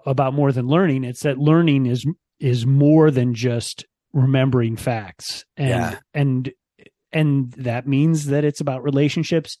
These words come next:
Speaker 1: and it means that it's about authenticity, learning to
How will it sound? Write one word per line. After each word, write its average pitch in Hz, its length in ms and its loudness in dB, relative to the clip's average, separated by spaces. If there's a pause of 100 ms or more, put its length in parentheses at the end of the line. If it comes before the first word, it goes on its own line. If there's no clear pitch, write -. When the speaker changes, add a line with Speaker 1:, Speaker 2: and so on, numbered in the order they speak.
Speaker 1:
and 160 220 2
it - 260 -4 (100)
means 147 360 2
that 135 140 0
it's 131 160 -4
about 127 400 -4 (300)
authenticity, 160 1080 -4 (200)
learning 143 460 0
to 131 280 -4